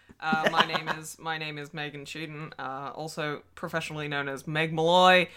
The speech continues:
Speaker 1: Meg Malloy Chuden, all different names. I go by a variety because, um, nobody can spell or pronounce my second name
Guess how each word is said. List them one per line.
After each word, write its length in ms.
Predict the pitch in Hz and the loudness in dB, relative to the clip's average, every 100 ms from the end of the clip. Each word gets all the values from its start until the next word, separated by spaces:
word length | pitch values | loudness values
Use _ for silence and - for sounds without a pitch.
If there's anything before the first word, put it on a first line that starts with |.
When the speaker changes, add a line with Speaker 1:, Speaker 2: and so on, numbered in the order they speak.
| - 160 | -10 -2
Speaker 1:
Meg 180 | 160 | 0
Malloy 220 | 160 160 160 | 4 4 4
Chuden, 420 | 165 165 160 160 - - | 2 0 0 -6 -8 -4
all 140 | 160 170 | 0 2
different 320 | 170 175 170 | 2 2 4
names. 400 | 165 160 160 - - - - | 4 4 0 -8 -16 -8 4
I 100 | 170 | 8
go 180 | 185 175 | 8 10
by 260 | 175 165 | 10 10
a 180 | 156 151 | 10 6
variety 540 | 165 165 160 156 160 | 6 8 10 8 2
because, 440 | 156 156 165 151 - | -2 -2 0 0 2
um, 460 | 143 143 143 143 - _ _ _ _ _ - _ _ - | 4 4 0 -10 -16 _ _ _ _ _ -20 _ _ 2
nobody 260 | 185 180 175 | 4 4 2
can 160 | 170 | -2
spell 300 | - 170 170 170 | 4 6 8 6
or 180 | 160 160 | 4 0
pronounce 420 | 165 160 160 - | 0 2 0 0
my 300 | 165 156 160 - | 0 0 -4 -8
second 340 | - 180 - 208 | -2 0 2 8
name 400 | 208 208 208 | 10 8 2